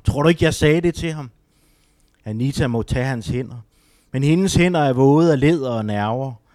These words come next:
og Jørgen trækker sine væk. "Men hvad sagde han så?" "At det ikke er ham, der laver reglerne." "Men han vil få pokker vide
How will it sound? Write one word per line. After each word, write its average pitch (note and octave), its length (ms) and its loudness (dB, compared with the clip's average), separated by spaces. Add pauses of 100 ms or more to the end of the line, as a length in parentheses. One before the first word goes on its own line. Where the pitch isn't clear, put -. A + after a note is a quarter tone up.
(220)
og A2+ 100 -4
Jørgen B2 320 0
trækker A#2 300 -2
sine B2 320 -8
væk. A#2 280 -6 (760)
"Men G3+ 100 -8
hvad A3 140 -4
sagde A#3+ 240 -6
han A3 160 -6
så?" A#3+ 220 -10 (680)
"At A#2 140 -8
det C3+ 60 2
ikke D3 120 4
er D#3 40 4
ham, D3 220 0
der E3+ 100 0
laver C#3 260 2
reglerne." G#2+ 480 -8 (720)
"Men A#3+ 140 -6
han C4+ 180 -6
vil C4 120 -2
få - 140 -4
pokker C4+ 400 -4
vide C4+ 460 2